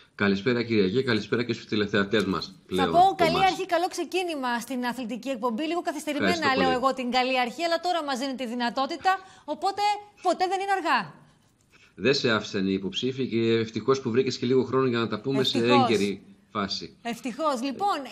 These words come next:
Speaker 2: ε, καταρχήν, πριν πούμε οτιδήποτε άλλο και μας αναλύσεις,
Speaker 1: Πες.
Speaker 2: ε, τα υπόλοιπα και εσύ πώς τα βλέπεις, ε, θέλω να πούμε πότε προβάλλεται η αθλητική εκπομπή, ε, και ποια είναι η κυρίαρχη στόχευσή της.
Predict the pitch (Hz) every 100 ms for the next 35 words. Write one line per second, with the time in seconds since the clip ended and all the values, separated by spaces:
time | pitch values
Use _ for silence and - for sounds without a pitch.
0 | 262 262 262 254 240 339 320 320 311 320
1 | 262 294 302 302 269 285 269 240 233 233
2 | 233 262 277 254 196 - 226 214 214 220
3 | 220 262 262 247 226 226 220 - 214 226
4 | 226 190 233 226 233 294 - - - -
5 | 247 247 240 285 339 370 349 311 277 262
6 | 320 339 330 - 339 339 294 294 320 320
7 | 294 262 220 226 285 311 302 254 220 214
8 | 247 311 - - - 247 240 240 269 254
9 | 359 427 440 349 349 427 415 285 381 392
10 | - 302 226 190 - -